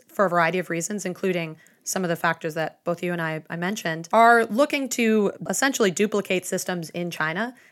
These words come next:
And the phrase we use in the report, which I hope is easy to remember, is "in China, for China data islands." But essentially what that means is duplicating processes, including data centers, et cetera, but also things like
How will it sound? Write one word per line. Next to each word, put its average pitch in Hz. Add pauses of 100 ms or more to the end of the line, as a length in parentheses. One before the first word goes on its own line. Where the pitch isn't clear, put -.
And 185
the 190
phrase 285
we 208
use 196
in 180
the 170
report, 208
which 226
I 170
hope 190
is 165 (220)
easy 180
to 185
remember, 175
is 180
"in 220
China, 196
for 185
China 170 (240)
data 190
islands." 170 (260)
But 214
essentially 285
what 233
that 214
means 247
is 175 (240)
duplicating 185 (260)
processes, 185
including 190
data 180
centers, 175
et 170
cetera, 190
but 185
also 269
things 202
like 208